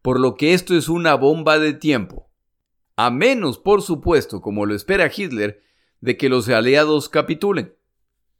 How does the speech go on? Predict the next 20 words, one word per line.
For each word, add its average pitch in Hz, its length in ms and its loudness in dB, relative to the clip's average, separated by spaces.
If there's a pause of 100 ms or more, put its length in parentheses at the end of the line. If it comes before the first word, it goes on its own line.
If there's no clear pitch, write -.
(760)
Los 156 160 0
alemanes 185 440 -2
una 214 160 -2
vez 202 180 2
más 185 220 -2
sufren 196 480 -6
debido 160 400 0
a 151 40 4
uno 156 180 0
de 156 100 2
sus 127 240 -10
puntos 143 580 -4
más 127 300 -2
débiles 127 520 -2
a 107 80 -4
lo 104 120 -2
largo 117 340 0
de 117 80 -2
esta 123 200 -4
guerra, 110 440 -6